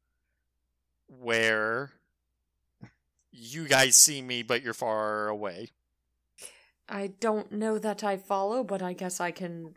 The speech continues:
Speaker 2: follow you.
Speaker 1: That's the idea. You, you just follow.
Speaker 2: Okay.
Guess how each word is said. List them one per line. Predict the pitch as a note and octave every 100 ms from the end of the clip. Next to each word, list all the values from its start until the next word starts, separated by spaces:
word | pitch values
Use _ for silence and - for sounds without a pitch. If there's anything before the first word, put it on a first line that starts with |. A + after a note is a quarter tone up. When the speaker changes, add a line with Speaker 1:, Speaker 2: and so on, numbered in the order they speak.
| _
Speaker 2:
follow | G3 F#3+ F#3 E3+ D#3 - - E3+
you. | F#3 G#3
Speaker 1:
That's | D3+ D3+
the | D#3+ D3
idea. | C3+ C3 E3+ G2+ E2 _
You, | - B2+ A#2+ A#2+
you | C3 B2+
just | B2 -
follow. | D3 A#2+ G#2 G2+ C3 F3+
Speaker 2:
Okay. | A#3+ A3 -